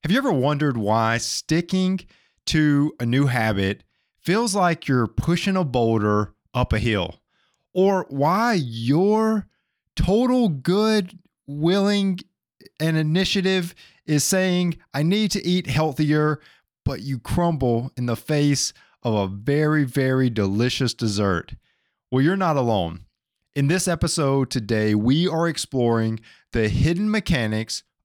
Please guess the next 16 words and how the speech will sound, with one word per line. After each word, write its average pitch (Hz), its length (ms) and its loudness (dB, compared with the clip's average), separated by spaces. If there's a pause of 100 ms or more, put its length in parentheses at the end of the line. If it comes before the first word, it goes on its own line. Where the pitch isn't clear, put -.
(100)
of 113 180 -2
willpower. 123 720 -2 (480)
It's 156 200 -2
more 226 200 2
than 240 160 0
just 160 340 -2
this 143 240 0
mental 123 460 -2
toughness 127 680 -2
or 98 300 0 (180)
sheer 160 280 0
determination 110 840 -2 (160)
that 131 120 -2
many 180 240 0
people 170 320 0
think. 120 380 -4